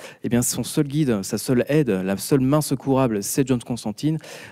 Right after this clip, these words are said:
Voilà, il y a meilleur guide, hein, il y a meilleur, euh, il y a meilleure planche de salut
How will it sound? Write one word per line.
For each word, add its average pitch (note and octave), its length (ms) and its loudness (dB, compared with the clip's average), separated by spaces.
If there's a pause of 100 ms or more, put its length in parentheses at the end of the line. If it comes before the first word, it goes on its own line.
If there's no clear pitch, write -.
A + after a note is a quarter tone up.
Voilà, G2 120 -6
il G2 60 -6
y A#2 60 2
a A#2+ 40 2
meilleur C3 300 4
guide, A#2 220 0
hein, G#2+ 80 0
il G#2 60 2
y G#2+ 40 4
a G#2+ 60 2
meilleur, A#2+ 320 4
euh, G#2+ 120 2
il G#2 60 -2
y - 20 0
a A2 40 2
meilleure A#2 180 2
planche B2 240 0
de B2 60 -2
salut A#2+ 400 -2